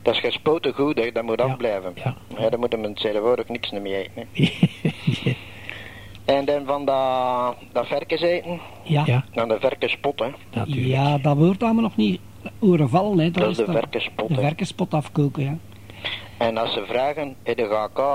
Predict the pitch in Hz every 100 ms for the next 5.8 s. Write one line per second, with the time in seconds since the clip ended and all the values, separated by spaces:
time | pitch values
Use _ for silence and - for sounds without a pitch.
0 | 117 - - - - 151 110 113 107 98
1 | 131 131 120 - 117 143 117 - 131 127
2 | 117 127 131 85 - - - - - -
3 | - - - - - - - - - -
4 | - - - - - - - - - -
5 | - - - - - - - -